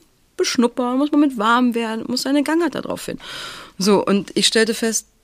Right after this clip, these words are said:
durch all die Jahre Choreografie und so weiter, dass ich einfach ein Händchen dafür hatte. Ich wusste, was Prozessarbeit ist, ich hatte die ganzen Tools und ich wusste, ich will nicht mehr Theater machen. Und, ähm, und so kam eins zum anderen. Und mittlerweile, durch all die Jahre,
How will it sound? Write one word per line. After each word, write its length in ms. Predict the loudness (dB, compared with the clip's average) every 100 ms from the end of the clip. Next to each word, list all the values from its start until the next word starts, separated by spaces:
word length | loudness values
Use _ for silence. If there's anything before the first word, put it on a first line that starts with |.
| _ -16
durch 340 | -4 -2 2
all 120 | 2
die 80 | 4
Jahre 260 | 2 2 -2
Choreografie 560 | -2 -2 -2 -2 -2
und 120 | -2
so 100 | 0
weiter, 240 | -2 0 0
dass 160 | -2
ich 120 | -6 -6
einfach 200 | -4 -4
ein 80 |
Händchen 360 | 0 2 2 2
dafür 240 | 2 0
hatte. 200 | -2 -2
Ich 160 | -6 -2
wusste, 200 | -2 0
was 120 | -2
Prozessarbeit 720 | -2 -2 0 0 0 0 0
ist, 240 | -2 -4 -2
ich 100 | -4
hatte 160 | -2
die 100 | 0
ganzen 320 | 0 0 -4 -4
Tools 400 | 2 4 4 -2 -10 -10 -10 -10 0
und 120 | 2
ich 180 | 4 2
wusste, 280 | -2 2 2
ich 240 | 2 0
will 140 | 2 2
nicht 160 | 0
mehr 120 | -4
Theater 380 | -4 -6 -6 -8
machen. 420 | -10 -8 -10 -10 -14 -20 _ _ _ _ _ 0
Und, 640 | 4 6 6 4 2 0
ähm, 500 | 0 2 0 -2 -8 _ _ -12
und 80 |
so 80 | -10
kam 200 | -6 -4
eins 240 | -2 -2 0
zum 160 | 0
anderen. 240 | 0 0 2
Und 60 |
mittlerweile, 520 | 0 0 0 2 0
durch 200 | -2 -4
all 100 | -4
die 80 | -2
Jahre, 460 | 0 0 0 0